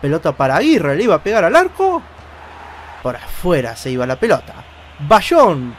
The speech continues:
pase habilitativo para Larrondo. Muy bien el arquero Andrada. Otra vez Stracualursi por acá. Gran respuesta del arquero Campodónico. Salva muy bien a su equipo. Rosales,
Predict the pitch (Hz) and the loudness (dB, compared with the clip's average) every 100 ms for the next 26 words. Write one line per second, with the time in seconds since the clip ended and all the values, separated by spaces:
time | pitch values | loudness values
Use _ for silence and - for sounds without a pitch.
0 | - - - 147 139 156 156 - 170 220 | -6 -4 -4 -4 -2 -2 -6 -6 -8 -4
1 | 202 165 139 151 143 139 151 262 349 359 | -2 -2 -2 -2 -2 -2 0 2 2 0
2 | 359 330 - - - - - - 143 151 | 0 -2 -6 -20 -20 -20 -20 -16 -8 -4
3 | 139 156 139 131 131 165 160 214 214 123 | -2 -2 -2 -4 -4 -2 -2 0 0 0
4 | 80 - - - - 143 143 131 135 165 | -4 -12 -20 -20 -6 -6 -4 -4 -2 -2
5 | 143 - 131 143 135 - 208 311 214 - | -2 -6 -10 -6 -6 -4 0 0 -2 -8
6 | 147 139 190 320 349 339 - - - - | -6 -4 -2 2 2 0 -10 -20 -18 -8
7 | 139 143 123 123 - 190 156 - 135 135 | -6 -6 -8 -10 -4 0 -2 -2 -4 -4
8 | 135 127 123 - 190 147 - 247 202 147 | -4 -6 -6 -4 -4 -4 0 0 0 -2
9 | 196 277 285 311 294 294 - - - - | 0 0 -2 -2 -2 -2 -12 -20 -20 -20
10 | - - - - - - 123 127 127 127 | -20 -20 -20 -20 -20 -8 -4 -2 -2 -4
11 | 120 - - - - - 311 220 196 147 | -8 -12 -20 -20 -20 -6 0 2 2 -2
12 | - 135 123 123 - - - - - - | -6 -10 -10 -12 -14 -16 -20 -20 -20 -10
13 | 247 311 - 330 233 185 143 | -2 -2 4 4 6 2 0